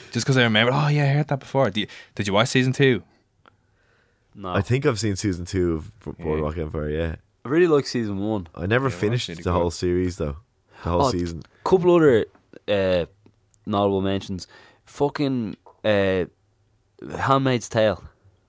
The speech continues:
Speaker 3: Yeah, never watched it.
Speaker 2: Savage.
Speaker 3: Watched one episode and it just killed me, so I was like, "Oh, I can't do
Speaker 2: Uh,
Speaker 3: this."
Speaker 2: that, forget about the food processor on the balls. The balls just disappear.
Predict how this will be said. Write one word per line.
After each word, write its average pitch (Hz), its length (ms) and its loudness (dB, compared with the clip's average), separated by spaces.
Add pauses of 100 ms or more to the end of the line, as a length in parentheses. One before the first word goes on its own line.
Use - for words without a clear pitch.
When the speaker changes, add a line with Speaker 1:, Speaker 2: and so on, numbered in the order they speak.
(260)
Speaker 3:
Yeah, 73 200 -6
never 76 220 -6
watched 73 280 -6
it. 71 160 -6 (360)
Speaker 2:
Savage. 76 640 -6
Speaker 3:
Watched 82 240 -4
one 85 140 -4
episode 80 400 -4
and 71 140 -8
it 67 60 -12
just - 340 -12
killed 76 360 -6
me, 76 140 -6
so 67 180 -12
I - 20 -6
was 65 140 -10
like, 65 160 -12
"Oh, 69 120 -10
I 69 40 -14
can't 67 240 -14
do - 140 -4
Speaker 2:
Uh, 78 80 -4
Speaker 3:
this." - 380 -10 (320)
Speaker 2:
that, 92 320 0
forget 101 260 0
about 110 280 2
the - 60 -10
food 95 240 0
processor 98 540 0
on 87 80 -2
the 87 80 -6
balls. 78 500 -2
The - 80 -14
balls 98 320 2
just 98 160 -8
disappear. 90 600 -4